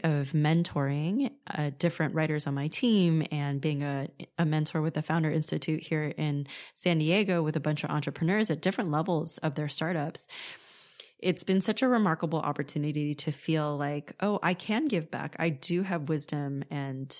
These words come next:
uh, insights and experience that are gonna be beneficial for you." You know, in a way, Natalie, as I mentioned earlier, talks a lot about shortcuts in her book, Leapfrog,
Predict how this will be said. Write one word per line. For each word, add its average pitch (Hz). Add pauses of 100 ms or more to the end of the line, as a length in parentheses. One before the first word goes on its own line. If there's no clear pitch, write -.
(120)
uh, 151
insights 165
and 156
experience 170
that -
are 143
gonna 151
be 143
beneficial 151
for -
you." 170
You 156
know, 151
in 156
a 156
way, 160
Natalie, 147
as 151
I 147
mentioned 147
earlier, 196
talks -
a 147
lot 143
about 139
shortcuts -
in -
her 143
book, 135
Leapfrog, -